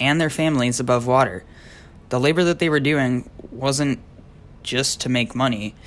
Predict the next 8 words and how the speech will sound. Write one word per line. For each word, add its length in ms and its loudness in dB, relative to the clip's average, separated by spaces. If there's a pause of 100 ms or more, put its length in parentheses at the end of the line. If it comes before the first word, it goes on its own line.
(260)
It 80 0
was 340 0 (100)
making 440 -2
clothes 720 0
and 420 -2 (200)
other 260 0 (380)
products 680 -2 (340)
for 600 0